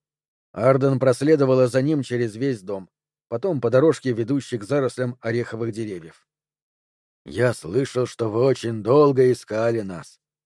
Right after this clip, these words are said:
спросил её спутник. «Да, долго». Она поняла, что доктор Фелисьен и другие узнали всю её историю от Дэна или от Рейна. «Это, как мне кажется, хороший знак».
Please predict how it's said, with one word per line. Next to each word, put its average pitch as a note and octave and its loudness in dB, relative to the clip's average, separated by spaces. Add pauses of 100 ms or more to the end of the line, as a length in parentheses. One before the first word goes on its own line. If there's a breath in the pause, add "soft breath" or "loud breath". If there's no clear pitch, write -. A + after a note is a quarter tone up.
(160)
спросил A2+ -2
её G#2+ -2
спутник. - -12 (460)
«Да, B2 -6
долго». A2+ -8 (520)
Она A2+ 0
поняла, B2 2 (440 soft breath)
что - 0
доктор C#3+ 4
Фелисьен C3+ 2
и C3 2
другие C3+ 0 (260 soft breath)
узнали D3+ 2
всю D#3 0
её C3 4
историю C#3+ 0
от A2+ -2
Дэна C#3+ 0
или C3 2
от A#2 -2
Рейна. G#2+ -8 (680)
«Это, C3 -8
как B2 -2
мне A2 -6
кажется, G2+ -10
хороший F2 -8
знак». E2+ -16